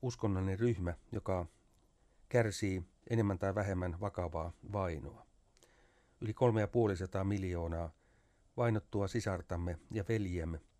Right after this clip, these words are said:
eri puolilla maailmaa. Ehkä on hyvä vielä muistuttaa, palauttaa mieleen, jos et sitä vielä tiedä, niin sitten uutena asiana,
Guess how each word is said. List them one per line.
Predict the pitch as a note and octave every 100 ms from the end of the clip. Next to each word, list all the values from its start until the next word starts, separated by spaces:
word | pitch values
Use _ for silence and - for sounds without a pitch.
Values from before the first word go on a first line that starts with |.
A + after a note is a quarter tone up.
| _ _
eri | G#2+ F#2+
puolilla | - F2 E2 E2 D#2+ -
maailmaa. | - G2 F2 C2+ G1+ - - _ _ _ _ _ _ _ - - _ _ _ _ _ _ _ _ _ _ _ _ _ _ _ _ _ _ _ _ _ _ - -
Ehkä | C#3 D3 - B2+ G#2 - - -
on | A#2+
hyvä | A#2 A2+
vielä | G#2 G#2 G2 - -
muistuttaa, | B2 A#2+ - F#2 - F#2 F2+
palauttaa | - G2+ F#2+ G2+
mieleen, | F#2+ G2+ F#2+ F2+
jos | F2 -
et | G2
sitä | F2 F#2
vielä | F#2 F2+
tiedä, | - C#3+ A2+
niin | G2 F#2
sitten | E2+ - -
uutena | D3 D#3 C3+ A2+
asiana, | - G#2 G2